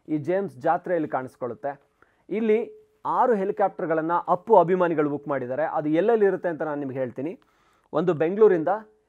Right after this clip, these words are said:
ಇನ್ನೊಂದು ಚನ್ನಪಟ್ಟಣದಿಂದ, ಮತ್ತೊಂದು ಹೊಸಪೇಟೆಯಿಂದ, ಮತ್ತೊಂದು ಶಿವಮೊಗ್ಗದಿಂದ, ಮತ್ತೊಂದು ಮೈಸೂರಿನಿಂದ, ಮತ್ತೊಂದು ಶಿರಾದಿಂದ ಆರು ಹೆಲಿಕಾಪ್ಟರ್‌ಗಳು ಬುಕ್ ಆಗಿರುತ್ತೆ.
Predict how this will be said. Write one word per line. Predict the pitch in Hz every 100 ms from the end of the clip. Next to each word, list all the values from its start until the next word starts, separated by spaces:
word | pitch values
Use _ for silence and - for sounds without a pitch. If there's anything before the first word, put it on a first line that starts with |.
| _
ಇನ್ನೊಂದು | 160 190 185
ಚನ್ನಪಟ್ಟಣದಿಂದ, | 156 180 214 214 202 175 156 151
ಮತ್ತೊಂದು | 175 180 160 165 147
ಹೊಸಪೇಟೆಯಿಂದ, | 156 _ 214 202 185 147 143
ಮತ್ತೊಂದು | 180 156 147 165 151
ಶಿವಮೊಗ್ಗದಿಂದ, | 139 170 202 214 170 147 143
ಮತ್ತೊಂದು | 170 160 147 147 135
ಮೈಸೂರಿನಿಂದ, | 127 170 190 196 156 143
ಮತ್ತೊಂದು | 185 170 151 139
ಶಿರಾದಿಂದ | 127 147 151 135 120 101 - _ _ _ _ _ -
ಆರು | 143 202 226
ಹೆಲಿಕಾಪ್ಟರ್‌ಗಳು | 190 185 190 - 170 165
ಬುಕ್ | 147 151 170
ಆಗಿರುತ್ತೆ. | 143 135 127 185 202